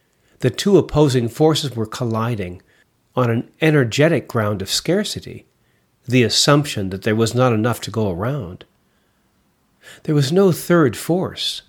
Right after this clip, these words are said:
Could she do anything to create it? Suddenly an inspiration arrived. She threw away her prepared speech, smiled warmly, and began. "I want to thank you all for the generous funding we received from you last year.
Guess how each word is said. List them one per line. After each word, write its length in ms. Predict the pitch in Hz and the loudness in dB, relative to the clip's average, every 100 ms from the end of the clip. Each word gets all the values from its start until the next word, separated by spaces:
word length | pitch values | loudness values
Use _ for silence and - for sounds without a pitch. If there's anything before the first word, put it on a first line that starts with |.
| _ _ _ _ _ _ _ _ _ _ - | _ _ _ _ _ _ _ _ _ _ -6
Could 160 | 143 | -4
she 120 | - 160 | -2 -2
do 220 | 220 220 | -2 0
anything 400 | 165 190 135 120 | 0 0 -2 -4
to 80 | 127 | -6
create 440 | - 160 185 165 | -4 -2 -2 -4
it? 200 | 87 - _ _ _ _ _ _ _ _ _ _ _ _ _ _ _ _ _ _ _ _ | -10 -16 _ _ _ _ _ _ _ _ _ _ _ _ _ _ _ _ _ _ _ _
Suddenly 500 | - 127 127 151 135 | 0 0 2 2 2
an 60 | |
inspiration 680 | 120 117 - 117 120 123 147 | 2 -2 -2 2 2 0 -4
arrived. 380 | 131 104 87 95 | -4 -4 -6 -6
She 160 | - 139 | -2 -2
threw 260 | - 226 | 0 2
away 260 | 170 135 127 | 4 4 2
her 140 | 120 | 0
prepared 460 | - 104 - 190 190 | -6 -2 0 0 -2
speech, 480 | - 170 110 - - _ _ _ _ _ _ | -2 -2 -2 -6 -14 _ _ _ _ _ _
smiled 600 | - - 127 120 120 104 | -10 -2 0 2 0 -2
warmly, 640 | 120 147 160 175 185 196 - _ _ _ _ - | 0 0 0 -2 -4 -6 -10 _ _ _ _ -6
and 180 | 135 127 | -4 -2
began. 580 | 160 127 101 85 82 - _ _ _ _ _ _ _ _ _ _ _ - - | -2 -2 -4 -8 -16 -20 _ _ _ _ _ _ _ _ _ _ _ -16 -2
"I 60 | 165 | 0
want 200 | 226 233 | 2 0
to 80 | |
thank 360 | - 208 202 165 | 0 4 4 4
you 160 | 160 131 | 2 4
all 180 | 117 | 2
for 140 | 110 131 | -2 -2
the 100 | 123 | -2
generous 560 | - 147 151 147 139 | 2 2 4 2 0
funding 480 | - 214 202 110 95 | -2 -2 -2 -4 -4
we 80 | 104 | -4
received 540 | 104 104 - 180 160 | -4 -2 0 0 0
from 140 | - 107 | -2 0
you 160 | 117 | 0
last 460 | 113 117 131 - - | 2 0 -2 -4 -6
year. 340 | 196 143 92 | -6 -6 -10